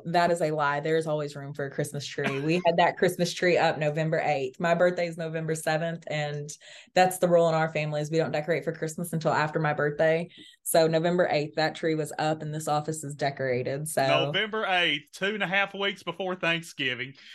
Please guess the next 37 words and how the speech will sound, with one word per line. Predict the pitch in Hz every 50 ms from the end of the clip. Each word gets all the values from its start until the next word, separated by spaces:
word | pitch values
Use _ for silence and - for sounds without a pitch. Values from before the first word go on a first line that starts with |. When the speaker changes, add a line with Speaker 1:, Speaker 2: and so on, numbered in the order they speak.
| - - -
Speaker 1:
Yes. | 202 180 151 - - - - 202 - -
Speaker 2:
<laughs> | 220 - 240 - - 214 - - 240 220 - - 208 -
Oh, | 190 185 190 190 180
that's | 170 180 196 196 -
hilarious. | 175 151 156 170 170 151 139 147 -
But | - 165 165 165
next, | 190 254 262 -
next | 180 208 254 262 - -
year | 226 220
you'll | 202 185 185 156
have | 180 170 151
room | 156 170 165 160
for | - 156 139
a |
bigger | 131 135 170 175 120 117 110
tree. | - - 127 110 104 113 139 - _ _ _ _ _
Speaker 1:
I | - 208
Speaker 2:
So | 185 175
Speaker 1:
know. | - 233 240 214 185
We're | 165 170
so | - - 185 180 180
excited. | 180 180 - - 180 170 170 160 160 156 156 151 156 160
Don't | 190 185 -
Speaker 2:
that's | - -
Speaker 1:
think | 202 185 175
I | 165 165 160 165
don't | 165 165
already | 165 165 165 175
have | 185 170 165
our | 160 156 156
stockings | - - 175 160 160 160 - 165 165 156 156
and | 156 156
tree | - 165 156 156
skirt | 156 - - 151 147 147 -
for | - 151
next | 147 143 - - - -
year. | 147 143 147 170 180 -